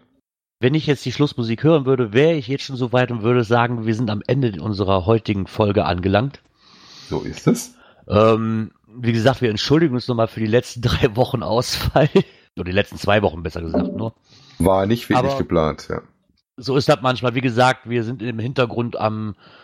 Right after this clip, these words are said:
Speaker 1: Grübeln und am Rätseln und am Probieren. Wir werden auf jeden Fall, ähm, werden wir dabei bleiben. Also wir werden uns weiterhin, ähm, um Folgen kümmern für euch.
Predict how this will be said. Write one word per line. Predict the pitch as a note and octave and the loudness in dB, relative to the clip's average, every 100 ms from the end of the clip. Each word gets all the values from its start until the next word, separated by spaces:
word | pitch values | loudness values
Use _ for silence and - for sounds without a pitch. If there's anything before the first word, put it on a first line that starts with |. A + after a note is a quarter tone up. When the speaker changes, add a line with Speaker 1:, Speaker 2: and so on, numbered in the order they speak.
| - | -10
Speaker 1:
Grübeln | B2 D#3+ F#3 E3 | 2 4 6 4
und | C#3 B2 | 2 0
am | B2 | 0
Rätseln | B2 C#3 D3 - D3 | 2 2 0 0 -2
und | B2+ A#2+ | -2 -2
am | A#2 A#2 A2+ F#2+ | -2 -2 -8 -8
Probieren. | - A2+ C#3+ C#3 C#3 B2+ | -6 0 2 2 0 0
Wir | B2 A#2+ G#2+ | 0 2 2
werden | C3 C3+ | 2 2
auf | B2 | -2
jeden | A#2 D#3 D#3+ | 0 0 0
Fall, | - C#3 B2+ A#2+ F2+ _ _ | 0 2 2 0 -4 _ _
ähm, | A2 A2+ A2 | -2 -2 2
werden | A#2+ A#2 | 0 2
wir | G#2+ | 2
dabei | G#2 F#2+ A2 D3+ | 2 4 4 4
bleiben. | D#3 D#3+ C#3+ | 4 2 2
Also | G#2 G#2 F#2 | 0 0 -4
wir | F2 F#2+ | -2 0
werden | A#2 A2+ | 2 0
uns | E2 F#2+ - | -6 -12 -4
weiterhin, | G2+ C3 C#3+ B2+ C3 C3 G2+ _ _ _ - - | 0 2 2 2 0 -6 -14 _ _ _ -20 -6
ähm, | A2 G#2 G#2 G2+ F#2+ | 2 2 2 -2 -6
um | G#2+ | -8
Folgen | G2+ A#2 C#3+ D3+ | 0 2 2 2
kümmern | D#3 D3+ D3 | 0 0 0
für | - B2 | 0 0
euch. | B2+ D3+ | 0 -4